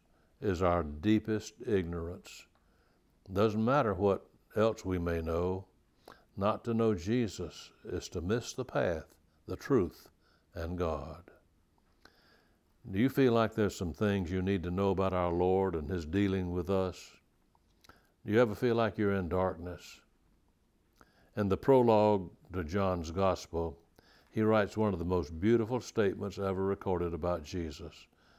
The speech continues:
This is John chapter one, verses four and five. "Eternal life is in him, and this life gives light to all mankind.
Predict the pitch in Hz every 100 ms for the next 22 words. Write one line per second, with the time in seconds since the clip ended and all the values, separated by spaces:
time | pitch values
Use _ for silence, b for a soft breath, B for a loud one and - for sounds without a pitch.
0 | b - 95 98 85 82 104 101 98 95
1 | 92 - - 98 92 107 98 87 85 85
2 | 87 - 82 - 95 92 85 76 87 78
3 | 80 - _ B B B B B 107 98
4 | - 123 123 123 120 117 151 117 80 -
5 | - - 92 85 110 98 - 76 69 80
6 | 76 - _ B B B B 87 110 120
7 | 113 117 123 127 117 95 98 80 76 82
8 | 123 151 - - - _ _ _ _ _
9 | - 98 95 110 110 110 113 98 87 78
10 | 80